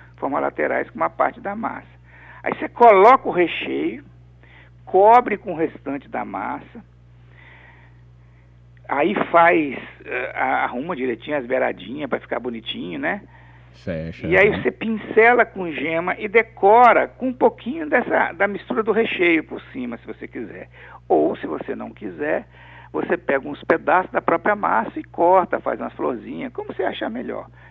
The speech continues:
Speaker 1: tá? Pode decorar só pra ficar mais bonito. Deixa descansar de novo mais uns trinta minutos. Não se, não se esqueça que você tá trabalhando com fermento biológico, não é o fermento químico, não.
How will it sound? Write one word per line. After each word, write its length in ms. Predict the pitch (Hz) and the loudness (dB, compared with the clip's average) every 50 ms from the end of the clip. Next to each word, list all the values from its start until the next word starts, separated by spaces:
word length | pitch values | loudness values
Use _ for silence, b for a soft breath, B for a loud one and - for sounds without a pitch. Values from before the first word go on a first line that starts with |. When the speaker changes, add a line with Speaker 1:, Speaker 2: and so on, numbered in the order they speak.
| b b _ | b b _
Speaker 1:
tá? 260 | - 120 160 196 208 - - - - - - | -2 0 0 0 -2 -4 -12 -20 -8 0 0
Pode 160 | 359 330 247 | 0 0 0
decorar 480 | 233 - - - - 285 - - - - | -2 -6 -6 -4 -2 0 2 2 2 0
só 100 | - 156 | -2 -4
pra 120 | - - - | -6 -6 -8
ficar 160 | - - 196 | -6 -6 -4
mais 160 | 196 196 190 | -2 -2 -2
bonito. 460 | 190 196 185 160 123 98 - - - B B B B B B B B B B B B - | -2 -4 -6 -6 -8 -10 -10 -12 -18 B B B B B B B B B B B B 0
Deixa 320 | - 165 - - - 226 | 4 4 4 4 4 0
descansar 500 | - - - - 190 170 160 - 190 185 | -2 -6 -6 -4 -4 -4 0 0 0 0
de 120 | 185 208 | 0 -2
novo 380 | 202 170 151 151 160 185 185 175 | -6 -6 -2 0 2 2 2 0
mais 220 | 170 180 180 175 | -2 -2 -2 -2
uns 120 | - - - | -6 -12 -12
trinta 300 | - - 165 170 - 185 | -12 -12 -12 -6 -4 -4
minutos. 360 | 185 202 190 160 131 123 - - - - b b b b b b _ | -4 -4 -6 -6 -8 -8 -8 -14 -20 -20 b b b b b b _
Não 120 | - 156 160 | -12 -12 -12
se, 60 | 165 - - | -12 -16 -16
não 180 | - 147 165 165 | -12 -12 -12 -10
se 80 | 196 | -12
esqueça 360 | - - - - 165 165 165 - | -14 -16 -10 -6 -6 -6 -6 -6
que 60 | - | -8
você 80 | - 165 | -8 -6
tá 140 | - - 160 | -4 -4 -2
trabalhando 420 | - - - 160 151 143 147 151 | -2 -2 0 0 -2 -2 -4 -8
com 140 | - - 165 | -12 -14 -8
fermento 340 | - - 170 151 156 - - | -4 -4 -4 -4 -4 -8 -8
biológico, 580 | - 160 180 185 170 139 117 107 107 - - | -4 -2 0 0 0 0 -2 -4 -6 -10 -12
não 80 | 107 123 | -12 -12
é 20 | 135 | -8
o 40 | 131 | -6
fermento 320 | 139 139 135 151 - 131 | -8 -6 -6 -8 -8 -8
químico, 400 | - - 135 131 123 113 - 120 | -8 -8 -10 -10 -10 -10 -12 -12
não. 180 | 101 90 78 - | -12 -12 -14 -16